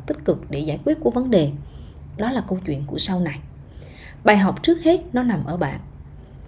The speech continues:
Trước hết là yêu thương chính mình. Ít nhất là tất cả những điều mà bạn đã trải qua ngay tại thời điểm này nó không còn tồn tại. Ít nhất thì ngay tại thời điểm này bạn có thể yêu thương chính mình bằng cách mỉm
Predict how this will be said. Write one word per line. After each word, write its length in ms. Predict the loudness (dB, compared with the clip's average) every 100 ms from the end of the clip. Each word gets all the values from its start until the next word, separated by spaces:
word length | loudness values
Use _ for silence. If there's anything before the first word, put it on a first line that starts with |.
| -16 -16 8
Trước 200 | 12 12
hết 180 | 10 6 4 -6
là 200 | -2 -2 0
yêu 160 | -2 0
thương 220 | 0 4
chính 240 | 4 6
mình. 140 | 6 4 0 -10 -16 -16 -16 -16 4 6
Ít 160 | 10
nhất 300 | 10 10 4
là 100 | 2
tất 280 | 4 4 2
cả 100 | 0
những 200 | 2 6
điều 160 | 6 6
mà 100 | 4
bạn 220 | 0 0
đã 100 | 0
trải 300 | 0 -2 2 6
qua 300 | 6 6 -2 -10 -12 0
ngay 220 | 2 4
tại 100 | 2
thời 180 | 2 0
điểm 240 | 2 0 2
này 180 | 0
nó 120 | 0 0
không 240 | 0 0
còn 200 | -2 -2
tồn 160 | -2 -2
tại. 240 | -4 -8 -10 -12 -16 -16 -16 -16 -16 -16 6
Ít 180 | 8 12
nhất 160 | 10 10
thì 80 | 4
ngay 280 | 4 4 4
tại 100 | 2
thời 180 | 4 2
điểm 220 | 2 2
này 240 | 2 0 -2 -6 -14 -4
bạn 140 | -2 0
có 100 | 0
thể 200 | 0 -2 -2
yêu 160 | 0 0
thương 220 | 0 -4 -2
chính 180 | -2 2
mình 200 | 4 2 -2 -8 -14 -10 -2
bằng 160 | 0 0
cách 200 | -2 2
mỉm 200 | 2